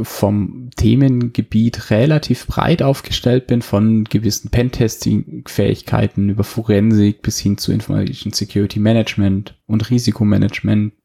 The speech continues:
oder auch Auditorfähigkeiten, bildet der Podcast eben auch das gesamte Spektrum ab, wobei man schon sagen muss, dass der Fokus primär auf den Entscheidern im Unternehmen liegt und das natürlich mit Fokus mittelständische Unternehmen.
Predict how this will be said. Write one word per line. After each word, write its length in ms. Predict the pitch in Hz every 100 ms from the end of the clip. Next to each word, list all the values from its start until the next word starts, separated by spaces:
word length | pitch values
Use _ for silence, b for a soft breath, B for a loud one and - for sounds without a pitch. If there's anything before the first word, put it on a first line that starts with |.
| -
oder 240 | 107 98
auch 160 | 92 107
Auditorfähigkeiten, 1120 | 107 113 - 107 - 107 107 - 107 - 107 B B
bildet 280 | - 120 127
der 60 | 104
Podcast 480 | - 139 120 - 107
eben 140 | 95
auch 100 | 107
das 160 | - -
gesamte 460 | 95 101 101 107
Spektrum 500 | - 104 - - -
ab, 300 | - 156 - _ _ -
wobei 280 | 110 104
man 140 | 101 92
schon 320 | - 107 113
sagen 340 | 101 101 98
muss, 280 | 98 98 -
dass 140 | 107 -
der 100 | -
Fokus 500 | - 101 - 104 -
primär 580 | - 104 101 98 101
auf 160 | 95 -
den 220 | - 101
Entscheidern 840 | - 104 - 101 - 104 92 98 - -
im 240 | 107 101
Unternehmen 600 | 95 98 95 95 95 95
liegt 580 | 95 120 - - - - -
und 180 | 92 98
das 140 | 92
natürlich 320 | 95 - 95
mit 140 | 98 -
Fokus 680 | 92 - - 90 - - -
mittelständische 800 | - - 95 - 95 98 -
Unternehmen. 600 | - - 113 101 101 98